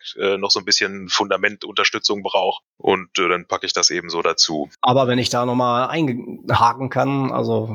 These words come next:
Speaker 2: was für uns halt einfach ein unglaublich, äh, ja, für die Band ein unglaublich großer Vorteil ist, sind die Skills, ja, von Sean als Drummer und halt eben auch von J P. Ja,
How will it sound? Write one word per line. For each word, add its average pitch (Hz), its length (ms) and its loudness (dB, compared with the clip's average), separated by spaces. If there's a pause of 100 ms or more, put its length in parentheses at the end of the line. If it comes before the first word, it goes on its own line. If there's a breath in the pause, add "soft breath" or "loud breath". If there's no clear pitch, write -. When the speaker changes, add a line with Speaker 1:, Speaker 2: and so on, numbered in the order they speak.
(160)
Speaker 2:
was 120 320 4
für - 220 -2
uns 135 260 2
halt 117 160 0
einfach 117 240 0
ein 120 80 2
unglaublich, 131 560 0
äh, 117 260 2
ja, 117 160 2
für 117 140 -6
die 113 80 0
Band 135 240 2
ein 127 60 -6
unglaublich 123 380 0
großer 123 240 0
Vorteil 123 340 0
ist, 127 160 0
sind 123 140 2
die 120 80 2
Skills, 151 500 2
ja, 135 200 2
von 127 420 0
Sean 131 360 2
als 123 120 -4
Drummer 127 280 0
und 131 140 -4
halt 127 160 0
eben 123 160 2
auch 123 160 -2
von 123 280 0
J 120 180 0
P. 143 380 0 (580)
Ja, 117 300 2